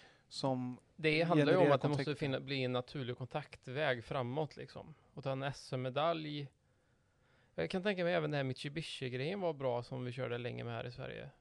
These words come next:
Speaker 1: Ja, det kanske det. Alltså, den har jag ingen aning om hur den
Speaker 2: Jag vet inte
Speaker 1: funkar.
Speaker 2: riktigt heller hur den fungerar, men då hade du väl säkert kontakt mer med Mitsubishi. Att du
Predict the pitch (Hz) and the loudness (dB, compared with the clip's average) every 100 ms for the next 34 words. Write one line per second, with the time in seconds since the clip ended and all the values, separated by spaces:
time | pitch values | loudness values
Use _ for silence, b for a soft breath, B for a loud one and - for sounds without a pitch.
0 | _ - 143 165 185 165 185 151 135 131 | _ -6 2 4 4 0 -4 -4 -4 -4
1 | 151 151 165 160 156 147 143 143 143 147 | -6 -6 -4 -4 -6 -8 -6 -6 -6 -6
2 | 117 117 120 117 _ b b b 151 160 | -8 -8 -10 -12 _ b b b 2 2
3 | 170 143 156 143 156 147 165 135 131 123 | 2 0 0 2 2 4 2 2 2 2
4 | 131 131 160 156 147 147 139 127 120 131 | 2 2 4 2 0 -4 -4 -4 -6 -6
5 | 139 151 - 139 131 120 120 117 117 - | -4 -4 -4 0 2 2 0 -2 -4 -6
6 | 123 123 - 123 117 - - 135 | -8 -8 -8 -12 -12 -14 -14 -14